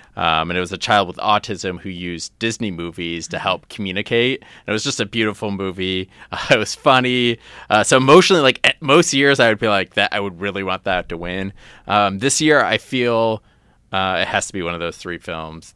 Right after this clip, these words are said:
Speaker 1: that you said, just because it, just culturally, <clears throat> culturally, they have a bigger impact. Um, I Am Not Your Negro is part of our, the Little's, uh, Black Cinema series, which we're teaming up with the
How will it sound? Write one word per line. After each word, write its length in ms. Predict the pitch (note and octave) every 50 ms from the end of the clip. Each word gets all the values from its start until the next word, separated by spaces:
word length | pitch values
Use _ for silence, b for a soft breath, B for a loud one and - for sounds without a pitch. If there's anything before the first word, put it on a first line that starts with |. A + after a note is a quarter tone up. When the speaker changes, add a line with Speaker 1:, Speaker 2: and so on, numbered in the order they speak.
| _ _
Speaker 1:
that 100 | F#2 E2+
you 180 | D#2 E2 E2
said, 200 | - - F2 D#2+
just 160 | - F#2 -
because 240 | - - F#2+ F2+ -
it, 100 | - - - _ -
just 220 | A2+ - - -
culturally, 600 | - C3 A#2 A2+ - - B2 A2 G#2+ G#2+ G#2+ F#3+
<clears throat> 140 | - - D#3
culturally, 540 | - C#3+ C3+ - - A2+ G2 G2 F#2+ F#2+ F2+
they 160 | F#2+ G2 F#2+
have 240 | G2+ G2 F#2+ E2+ F#2
a 80 | F2+
bigger 280 | F2 - A2 F#2 G2 F2+
impact. 600 | D2 G2 F#2+ - - G2 F#2 F2+ F2 E2+ - B B B B B B B B -
Um, 220 | F#2+ F#2+ G2 F#2+ G2 -
I 100 | C3 C#3
Am 80 | C3+
Not 160 | C3 B2+ C3 A#2+
Your 100 | A2 G#2+
Negro 400 | A2 A2+ A2 G2 A2+ G#2 G2+ G2+
is 80 | G2
part 180 | - - G#2 G2+
of 80 | F#2
our, 100 | G#2 - -
the 140 | - F#2+ G2
Little's, 460 | G2+ G2+ F#2+ F#2+ F#2 F2+ F2+ - - - -
uh, 320 | G2 F2+ F2 E2+ D#2+ D#2 D2+ - _
Black 240 | - - G2+ -
Cinema 560 | - - - B2+ B2+ C3+ C#3+ C#3+ C#3 C3+ - -
series, 640 | - - D3+ D3 C#3+ D3+ D3+ D3+ D#3 D3 - -
which 220 | G2 G#2+ - -
we're 80 | A2+ G2
teaming 260 | - - A2 G#2 G2
up 160 | F#2 F2 -
with 120 | G#2 F#2 -
the 300 | G2+ F#2+ F#2 F#2 F2+